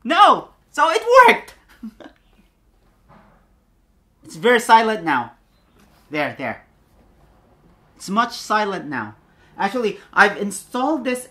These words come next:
app called S M C Fan Control. Okay, so what it does, that it changes the speed of your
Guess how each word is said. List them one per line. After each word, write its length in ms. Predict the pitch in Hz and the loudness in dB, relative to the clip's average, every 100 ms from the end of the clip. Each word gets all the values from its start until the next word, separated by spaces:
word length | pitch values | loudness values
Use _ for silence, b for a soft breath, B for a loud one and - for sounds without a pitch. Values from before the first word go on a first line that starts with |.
| - | -8
app 380 | 190 190 190 - | -2 -2 -4 -20
called 320 | - 185 175 | -14 -6 -2
S 180 | 165 165 | -2 -2
M 120 | 226 | -6
C 220 | 220 214 | -6 -10
Fan 360 | 196 190 180 175 | -6 -2 -2 -4
Control. 680 | 170 165 165 147 135 135 - | -10 -12 -2 0 0 -2 -8
Okay, 380 | - 135 143 | -12 -10 -10
so 160 | - 175 | -12 -12
what 380 | 156 165 202 208 | -10 -2 -2 -2
it 160 | 214 | -8
does, 380 | - 202 185 185 | -2 2 2 0
that 280 | 165 170 - | -4 -4 -4
it 120 | 165 | -12
changes 440 | - 208 208 214 214 | -10 -6 -6 -8 -10
the 220 | 196 180 | -6 -6
speed 480 | - - 202 202 - | -8 -16 -10 -10 -10
of 200 | 165 165 | -10 -8
your 460 | 160 165 151 143 | -8 -4 -2 -4